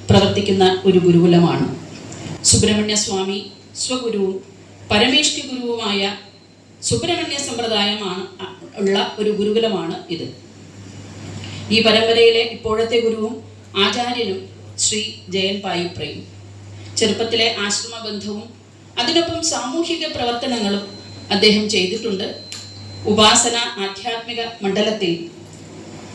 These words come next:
അമ്പത്തിയേഴ് വർഷത്തെ ഉപാസനാ ബന്ധവുമുണ്ട്. നമ്മുടെ ഭാരതീയ സംസ്കാരത്തിൽ ഗുരുകുലങ്ങൾക്കും ഗുരുവിനും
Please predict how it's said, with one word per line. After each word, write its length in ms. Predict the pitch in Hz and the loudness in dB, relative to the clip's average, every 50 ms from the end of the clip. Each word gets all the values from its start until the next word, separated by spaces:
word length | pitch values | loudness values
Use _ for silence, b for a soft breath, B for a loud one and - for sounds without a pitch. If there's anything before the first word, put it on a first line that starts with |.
| - 202 | 2 4
അമ്പത്തിയേഴ് 480 | 214 233 277 285 285 294 285 277 269 269 247 | 6 6 6 4 6 4 4 4 2 2 0
വർഷത്തെ 500 | 214 190 - - 269 285 - - 208 190 170 - - - - - - - 208 | 0 0 0 0 -2 -2 -6 -6 -6 -6 -6 -8 -10 -16 -20 -20 -20 -16 -10
ഉപാസനാ 520 | 185 196 202 196 208 - 202 190 196 196 202 202 208 | -8 -6 -4 -4 -4 -4 -4 -4 -4 -4 -6 -8 -6
ബന്ധവുമുണ്ട്. 600 | 190 175 170 170 190 180 180 175 156 - - 131 - - - - - - - - - - - - - - - - - - - - - - - - - - - - - - | -6 -6 -6 -6 -8 -6 -6 -4 -6 -6 -6 -10 -14 -16 -20 -20 -20 -20 -20 -20 -20 -20 -20 -20 -20 -16 -16 -16 -14 -12 -10 -8 -8 -8 -6 -6 -6 -6 -6 -4 2 4
നമ്മുടെ 220 | 254 302 370 370 359 - | 6 8 8 8 6 4
ഭാരതീയ 440 | 262 - 254 277 370 359 370 359 359 349 349 | 2 2 2 2 2 2 2 2 2 0 -2
സംസ്കാരത്തിൽ 640 | 302 277 269 - 294 285 285 285 285 285 285 277 269 262 262 - - - - 208 214 | -4 -4 -6 -6 -6 -6 -6 -6 -6 -6 -6 -6 -6 -6 -6 -6 -12 -14 -12 -10 -6
ഗുരുകുലങ്ങൾക്കും 800 | 247 247 311 339 311 269 277 269 262 262 247 240 - 254 - - - - - - - - 202 208 | -6 -4 -4 -4 -2 -2 -2 0 0 0 0 -2 -6 -8 -10 -10 -12 -14 -18 -20 -18 -8 -4 -2
ഗുരുവിനും 420 | 233 254 285 277 254 226 233 233 | -2 0 0 0 0 -2 -2 -4